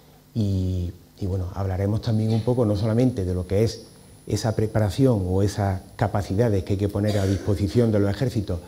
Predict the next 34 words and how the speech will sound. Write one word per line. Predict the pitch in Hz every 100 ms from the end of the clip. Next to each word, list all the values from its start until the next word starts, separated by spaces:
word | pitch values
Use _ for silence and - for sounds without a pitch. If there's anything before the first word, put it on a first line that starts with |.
| - - -
para | - 98
atender | 95 92 92 110 117
a |
la | 101
salud | - 92 117 101
de | 92
los | 90
miembros | 110 113 92
de | 87
las | 85
Fuerzas | 104 101 110 104
Armadas, | 123 143 170 - - - - -
sino | 104 98
también | 95 90 113 127
qué | 127 127
hacemos | 120 113 131 107 95
desde | 90 90
territorio | 90 87 85 110 120
nacional | 120 113 123 147 170 - - - - - - -
para | 101 92
apoyar | 92 92 113 139 - - - - - - -
a | 120
nuestros | 104 98 - 95
soldados | 95 92 104 120 147 147
que | 95
están | - 101
desplegados | 104 117 110 123 139 160 - - - - - - - -
en | 92
el | 87
Líbano, | 113 143 151 175 -
en | 95 92
Irak, | 95 139 160 - -
en | 98 87
Mali, | 110 139 156 170